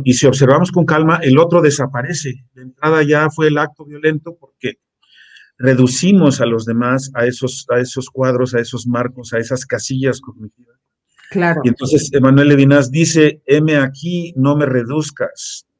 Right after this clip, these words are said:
Speaker 1: yo soy otro. Y no soy otro en términos de no soy diferente a ti, no soy igual, no soy semejante, soy otro".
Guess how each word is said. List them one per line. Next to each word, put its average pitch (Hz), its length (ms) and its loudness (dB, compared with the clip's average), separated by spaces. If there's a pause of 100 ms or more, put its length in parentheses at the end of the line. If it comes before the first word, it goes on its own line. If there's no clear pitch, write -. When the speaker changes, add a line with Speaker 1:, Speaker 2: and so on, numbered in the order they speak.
Speaker 1:
yo 131 280 2
soy 127 340 0
otro. 131 420 -4 (760)
Y 123 60 -2
no 143 160 2
soy 165 260 0
otro 165 420 4
en 131 120 -2
términos 147 480 -2
de 135 140 2
no 151 100 0
soy 156 220 -4
diferente 135 560 -4
a 110 60 -4
ti, 147 400 -16
no 131 120 0
soy 143 260 -4
igual, 127 480 -2
no 127 120 -4
soy 127 200 -6
semejante, 135 720 -6
soy 117 340 -4
otro". 127 340 -4